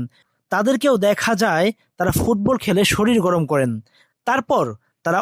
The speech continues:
অনুশীলনে নামেন। অনেক সময় ফিল্ডিং করার আগে তারা ফুটবল খেলেন, এমনকি ব্যাটিং বোলিং করার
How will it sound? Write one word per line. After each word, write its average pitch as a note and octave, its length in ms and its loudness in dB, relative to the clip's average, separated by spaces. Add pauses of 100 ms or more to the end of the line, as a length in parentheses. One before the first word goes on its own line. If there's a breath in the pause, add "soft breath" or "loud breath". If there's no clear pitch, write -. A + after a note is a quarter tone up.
অনুশীলনে G#3+ 500 2
নামেন। D#3 220 -2 (480 soft breath)
অনেক B3 260 2
সময় B3+ 220 2 (100)
ফিল্ডিং C#4 360 0
করার A3+ 320 0
আগে E3+ 140 -2
তারা E3 220 -2
ফুটবল D#3+ 360 -2
খেলেন, F#3+ 200 0 (340 loud breath)
এমনকি B3+ 280 0 (140)
ব্যাটিং G#3+ 300 0 (120)
বোলিং A#3 300 2
করার A3+ 200 2